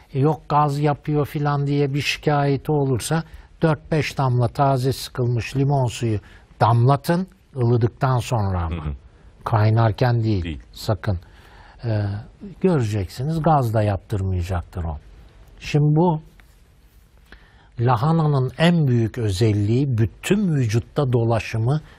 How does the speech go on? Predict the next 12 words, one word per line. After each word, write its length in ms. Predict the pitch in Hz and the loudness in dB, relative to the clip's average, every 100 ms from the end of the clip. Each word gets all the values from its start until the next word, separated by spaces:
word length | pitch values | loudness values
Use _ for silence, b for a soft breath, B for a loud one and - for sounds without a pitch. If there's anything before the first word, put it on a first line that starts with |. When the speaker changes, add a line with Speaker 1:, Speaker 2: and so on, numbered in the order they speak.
| B | B
Speaker 1:
hızlandırmaktır. 1300 | - 113 104 127 110 107 104 107 101 - - 85 - b b b b b b b | 0 2 4 4 4 2 0 0 -2 -6 -10 -10 -12 b b b b b b b
Bu 360 | 120 113 190 - | 0 4 2 2
hızlandığı 1120 | 156 143 127 131 151 147 151 135 165 202 226 | 2 2 2 2 2 2 2 2 4 2 0
için 540 | - 190 - - 156 | -4 -4 -2 -2 0
mübarek 880 | 143 139 143 143 170 170 160 143 - | 0 0 0 0 0 0 0 -2 -4
siz 440 | - 156 156 - b b b b 139 | -4 0 0 -4 b b b b 0
lahana 560 | 135 135 131 160 165 | 2 4 2 2 0
kürünü 460 | 156 - 151 147 147 | -2 0 2 2 0
uyguladığınızda 1300 | 151 143 143 131 143 143 135 139 139 131 127 123 127 | -2 0 2 2 2 2 0 0 0 0 -2 0 -2
kan 320 | - 127 123 | -2 0 0
şekeriniz 760 | - 120 - 113 110 104 90 - | -2 -4 -2 -2 -2 -2 -4 -8
düşüyor. 520 | 90 - 95 82 | -10 -8 -8 -8